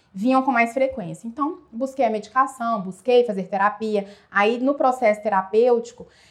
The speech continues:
na psicoterapia, eu passei a me conhecer ainda mais. Então, assim, todos esses processos foram fundamentais. Mas, lá atrás, quando eu não tinha essa possibilidade, o que me salvou de fato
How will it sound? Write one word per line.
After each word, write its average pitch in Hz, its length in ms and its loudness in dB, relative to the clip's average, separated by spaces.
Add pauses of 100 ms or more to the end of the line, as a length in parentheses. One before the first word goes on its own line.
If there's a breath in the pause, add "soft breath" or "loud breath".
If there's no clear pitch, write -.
na 190 120 -2
psicoterapia, 214 580 2
eu 214 40 0
passei 226 220 2
a 240 40 2
me 226 80 -4
conhecer 269 640 2
ainda 220 260 2
mais. 208 340 2
Então, 302 240 0
assim, 330 200 -2 (200)
todos 359 300 4
esses 311 240 -2
processos 247 460 0
foram 269 200 -2
fundamentais. 330 760 -2 (460 soft breath)
Mas, 254 680 4 (180)
lá 294 440 6
atrás, 247 480 2
quando 233 160 -6
eu 233 80 -2
não 254 160 -2
tinha 240 340 -6
essa 233 160 -6
possibilidade, 226 1400 2
o 226 60 -16
que 330 260 -6
me 349 100 -6
salvou 262 380 -2
de 214 120 -10
fato 208 440 -8